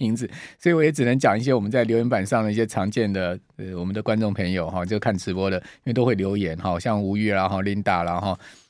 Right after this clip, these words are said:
还有 Hero 啦哈，还有悠悠啦哈，是现在目前看到一些，呃，比较常见的哈。那今天要来跟大家报告，就是说，哦，这个美元锚啊，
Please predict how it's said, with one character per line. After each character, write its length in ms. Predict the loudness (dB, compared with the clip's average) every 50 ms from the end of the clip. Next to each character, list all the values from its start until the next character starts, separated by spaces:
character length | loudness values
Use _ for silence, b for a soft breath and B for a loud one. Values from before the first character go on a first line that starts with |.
| B _
还 160 | -2 0 0 2
有 260 | 2 2 2 2 0 0
Hero 400 | 0 0 2 2 2 0 0 0
啦 160 | 0 -2 -2
哈， 240 | 0 0 -2 -2 0
还 140 | 0 0
有 440 | 0 2 0 0 0 0 -2 -2 -2
悠 220 | 0 0 0 2 2
悠 240 | 0 0 0 -2
啦 240 | -2 -2 -2 -2 0
哈， 180 | 0 0 -2 0
是 160 | -2 -2 0
现 140 | 2 2 2
在 60 | 2
目 100 | 2 2
前 160 | 2 0 0
看 180 | 2 2 2 2
到 160 | 2 2 2
一 60 | 0
些， 260 | 0 0 0 0 -2 B B B B B B B _
呃， 180 | -6 -4 -2 0
比 80 | 0
较 80 | 0 0
常 240 | 0 0 -2 -2 0
见 220 | 0 0 0 0
的 120 | -2 -4
哈。 220 | -6 -8 -10 -10 b b b b _
那 320 | -4 0 0 2 2 0 0
今 200 | 0 2 2 4
天 320 | 4 4 2 2 0 -2 -6 _ _
要 140 | 2 4 4
来 100 | 4 2
跟 240 | 0 0 0 0
大 100 | 2 2
家 120 | 2 2 2
报 240 | 2 2 2 2 4
告， 200 | 4 2 2 2
就 140 | 0 -2
是 80 | -2 -4
说， 260 | -4 -2 -4 -4 -4 -6 -12 _ _ _ _ _ _ _ _ _ _ _ _ _ _
哦， 100 | -6 -2
这 120 | 0 2
个 80 | 2 4
美 160 | 4 4 4
元 160 | 4 4 4 6
锚 240 | 6 6 6 6
啊， 220 | 6 4 4 2